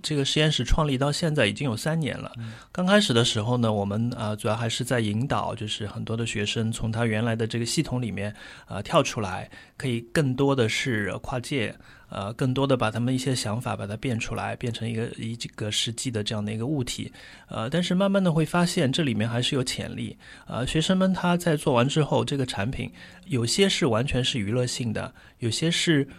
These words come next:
Speaker 1: 呃，有市场的潜力的。那么这些市场潜力的，其实，呃，在我们的这个倡导底下，它还是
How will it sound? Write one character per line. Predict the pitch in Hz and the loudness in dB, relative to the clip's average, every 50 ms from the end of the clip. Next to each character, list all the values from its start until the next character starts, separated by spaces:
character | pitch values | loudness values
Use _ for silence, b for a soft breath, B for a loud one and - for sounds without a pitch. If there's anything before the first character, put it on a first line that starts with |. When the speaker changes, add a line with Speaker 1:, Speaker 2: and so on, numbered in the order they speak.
| B B | B B
Speaker 1:
呃， | B 110 104 110 | B -4 -4 -2
有 | 110 110 101 104 | 0 0 0 0
市 | 104 - - - | 0 2 2 2
场 | - - - 104 | 2 0 -2 -4
的 | 104 - 117 | -2 -2 -2
潜 | - - 107 - - - | -2 -4 -4 -6 -8 -6
力 | 139 143 127 | -6 -6 -6
的。 | 123 117 - - 135 | -6 -8 -10 -8 -4
那 | 131 127 | -4 -2
么 | 123 123 | 0 0
这 | 131 165 | 0 0
些 | 156 - 175 170 196 | 2 4 4 4 4
市 | 180 - - 202 | 4 2 2 2
场 | 170 - 139 156 | 2 0 0 0
潜 | - - - 92 92 | 0 -2 -2 -4 -2
力 | 117 156 165 | -2 -2 -2
的， | 131 113 107 | 0 -2 -2
其 | - - - 147 | -2 0 0 0
实， | 143 - - 127 131 131 B B B B B | 0 2 2 2 0 0 B B B B B
呃， | B 107 104 | B -4 -4
在 | 110 - 139 135 | -2 0 2 2
我 | 120 104 98 | 2 2 2
们 | 98 107 110 | 0 0 0
的 | 117 117 | 0 -2
这 | - 131 117 107 | -2 -2 -2 -2
个 | 107 95 101 | 0 0 0
倡 | - - - 139 127 | 0 0 0 0 0
导 | 117 107 107 | 0 0 0
底 | 107 - 90 | -2 -4 -8
下， | 101 - - 123 101 104 | -8 -6 -4 -4 -4 -4
它 | - 123 127 | -4 -6 -6
还 | 117 - 113 113 | -4 -2 -2 0
是 | - - - 180 160 135 | 2 2 4 4 4 2